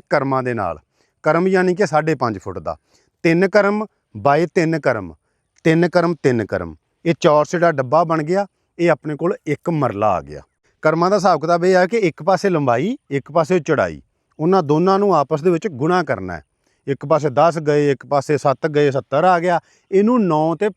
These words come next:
ਭਾਗ ਦੇ ਕੇ ਜਿੰਨਾ ਉੱਤਰ ਆਏਗਾ, ਉਹ ਮਰਲਿਆਂ 'ਚ ਆ ਜਾਏਗਾ, ਸਵਾ 'ਚ ਆ ਜਾਏ, ਸਾਢੇ 'ਚ ਆ ਜਾਏ, ਪੂਰੇ 'ਚ ਆ ਜਾਏ। ਸੋ ਇਹਦੀ ਆਪਾਂ ਕਹਾਣੀ ਸ਼ੁਰੂ ਕਰਦੇ ਹਾਂ।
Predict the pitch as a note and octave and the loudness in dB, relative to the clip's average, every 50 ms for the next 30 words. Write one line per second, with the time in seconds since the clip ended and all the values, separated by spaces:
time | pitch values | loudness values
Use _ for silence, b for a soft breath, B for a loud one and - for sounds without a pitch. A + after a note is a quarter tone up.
0 | _ - F3+ E3+ D3+ C3 A#2+ B2+ C#3 C3+ C3+ C3+ C3 B2 - - A3 C4+ - _ | _ -2 0 2 4 2 2 0 0 0 0 2 2 0 0 -2 -4 -4 -4 _
1 | _ _ _ _ - G#2 C3 D3 D3 D#3 E3 F#3+ G3 D#3 - _ - D#3+ E3 F3 | _ _ _ _ -16 -6 -4 -2 0 2 0 0 0 -4 -8 _ -2 0 2 4
2 | F3 E3+ F3 E3+ A3 B3+ - _ _ _ _ _ - F#3+ G3+ F#3+ E3+ D#3 C3+ C3 | 4 2 2 2 0 -4 -4 _ _ _ _ _ -2 0 0 2 2 2 0 0
3 | B2+ C3+ C3 B2+ A#2 B2+ G#2 F2 D2+ D2+ D#2 C#2+ C#2 C2 _ _ _ - C#3+ C#3 | -2 -2 -2 -2 -4 -4 -6 -6 -6 -8 -12 -12 -12 -16 _ _ _ -4 -2 0
4 | C3+ C#3+ C#3+ D3 C3+ D3 C#3 C3 B2 B2 C3 B2 A#2+ C3 B2+ C3 C3+ C#3 B2+ C3+ | 2 4 4 2 2 2 0 0 2 0 -2 -2 0 -2 -2 -2 -2 -2 0 0
5 | B2+ A#2+ A2 A#2 A#2+ A2+ A2 G2+ F#2+ F2+ D#2 - E2 D2 C#2 C#2 _ _ _ _ | 0 0 0 -2 -6 -6 -6 -8 -8 -8 -8 -10 -12 -14 -14 -20 _ _ _ _
6 | _ _ _ _ _ _ _ _ - D#3+ F3 F3 G3 G#3 G3+ - F#3+ F#3 F#3+ F3 | _ _ _ _ _ _ _ _ 2 2 4 4 4 2 2 2 0 0 0 0
7 | D3 C3 A#2 - D3+ E3 F3 D3+ C#3+ A#2+ A2+ A2+ C#3 E3+ G3 G3+ | 0 0 -2 0 0 0 2 4 2 0 0 0 -2 0 0 -2